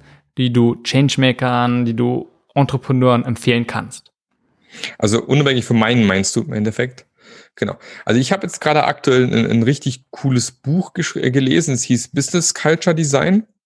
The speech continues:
Speaker 2: äh, vom Doktor Simon Sargmeister heißt er. Also nicht wie der Sarg, sondern nur wie, wie Sagen, ja. Ähm, Doktor Sargmeister. Ähm, total genial, weil es da geht so ein bisschen drum, wie, ähm, Unternehmen ticken und welche Kulturen man so vorfindet.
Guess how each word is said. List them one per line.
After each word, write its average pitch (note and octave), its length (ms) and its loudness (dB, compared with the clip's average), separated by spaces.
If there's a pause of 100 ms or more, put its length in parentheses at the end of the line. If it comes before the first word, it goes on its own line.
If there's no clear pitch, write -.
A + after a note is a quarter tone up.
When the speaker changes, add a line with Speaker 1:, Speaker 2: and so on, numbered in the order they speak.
(1200)
Speaker 2:
äh, G#2+ 300 0
vom G#2+ 420 0
Doktor A2+ 260 0
Simon G#2+ 300 2
Sargmeister D3+ 680 -2
heißt C#3 260 -2
er. A#2 40 4
Also G2 140 0
nicht A2+ 300 0
wie A#2 40 -6
der G#2 140 2
Sarg, A2+ 600 0
sondern G#2 360 0
nur G#2+ 220 0
wie, G#2 200 -6
wie G#2 120 0
Sagen, A#2+ 600 0
ja. C3+ 200 2 (540)
Ähm, A#2 320 2
Doktor - 260 -2
Sargmeister. D3+ 540 -2 (440)
Ähm, A#2+ 380 2 (880)
total B2+ 340 2
genial, C#3 320 2
weil C3+ 100 4
es A#2+ 60 -4
da B2+ 80 2
geht C#3+ 160 -2
so D3 80 -2
ein C#3+ 40 0
bisschen C#3 200 0
drum, C3 380 0
wie, D3+ 520 2 (100)
ähm, B2 280 2
Unternehmen A#2+ 420 2
ticken - 360 -2
und A2 260 0
welche B2 240 0
Kulturen C3 580 0
man G#2+ 200 2
so G#2 100 2
vorfindet. G2 760 -2